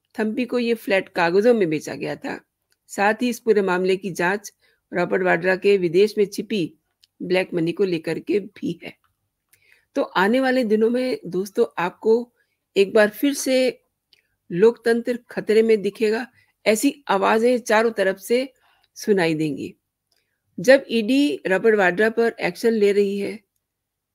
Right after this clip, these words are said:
और आगे और कड़े एक्शन लेंगे, क्योंकि मनी ट्रेल तो रॉबर्ट वाड्रा से जुड़ ही रही है ना।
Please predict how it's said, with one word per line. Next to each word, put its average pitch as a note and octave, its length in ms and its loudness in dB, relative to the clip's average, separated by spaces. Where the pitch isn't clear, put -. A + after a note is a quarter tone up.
और F#3+ 120 -4
आगे F3+ 300 -2
और G3+ 280 -2
कड़े G#3 280 2
एक्शन G3 260 -2
लेंगे, F#3+ 480 0
क्योंकि G#3 280 -2
मनी G3+ 300 0
ट्रेल A3+ 480 4
तो F#3+ 300 -2
रॉबर्ट F3+ 320 -2
वाड्रा F#3 320 -2
से A3 320 2
जुड़ G#3 220 2
ही B3 140 2
रही G#3+ 220 6
है F#3+ 100 0
ना। A3 300 -4